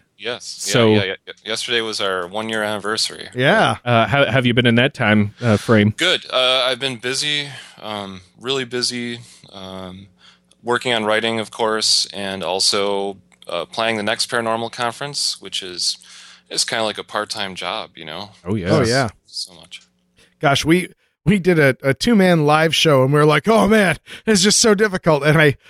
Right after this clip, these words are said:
Speaker 3: uh, we were talking about it after the show. I was like, "What about T?"
Speaker 2: Yeah.
Speaker 3: Like,
Speaker 2: Yeah.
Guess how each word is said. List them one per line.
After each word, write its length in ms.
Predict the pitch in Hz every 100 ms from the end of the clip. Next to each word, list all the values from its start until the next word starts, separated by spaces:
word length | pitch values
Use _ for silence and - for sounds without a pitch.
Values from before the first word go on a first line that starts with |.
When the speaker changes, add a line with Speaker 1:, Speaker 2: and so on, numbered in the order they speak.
| - -
Speaker 3:
uh, 200 | 147 156
we 100 | 160
were 100 | 156
talking 380 | 143 180 180 175
about 180 | 147 135
it 80 | 135
after 200 | 131 120
the 80 |
show. 180 | - 147
I 40 | 123
was 100 | 117
like, 180 | 117
"What 80 | -
about 220 | 226 - -
T?" 380 | - 160 135 - _ _ _
Speaker 2:
Yeah. 220 | - - 135
Speaker 3:
Like, 300 | 139 127 131
Speaker 2:
Yeah. 220 | 113